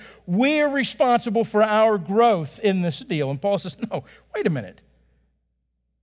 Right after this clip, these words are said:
You began in the Spirit. You live in the Spirit. That's how it goes. You began by faith. You live in faith.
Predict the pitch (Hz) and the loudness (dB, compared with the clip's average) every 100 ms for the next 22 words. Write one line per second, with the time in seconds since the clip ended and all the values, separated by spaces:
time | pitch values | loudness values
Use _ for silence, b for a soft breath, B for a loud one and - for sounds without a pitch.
0 | _ _ - 208 185 175 262 277 202 160 | _ _ -6 -4 -2 0 0 0 -2 -4
1 | - - 127 139 - _ _ _ _ _ | -8 -8 -8 -8 -12 _ _ _ _ _
2 | - 190 262 254 151 120 - 104 101 165 | -6 -2 0 0 -2 -8 -10 -14 -8 -6
3 | 170 185 175 196 - - - - _ _ | -6 -6 -8 -10 -16 -16 -20 -20 _ _
4 | _ _ _ _ - 208 202 226 269 247 | _ _ _ _ -4 -2 0 0 2 0
5 | 233 233 226 - 320 285 254 165 - 113 | 0 0 -2 -2 -4 -2 -2 -6 -8 -10
6 | 92 _ | -12 _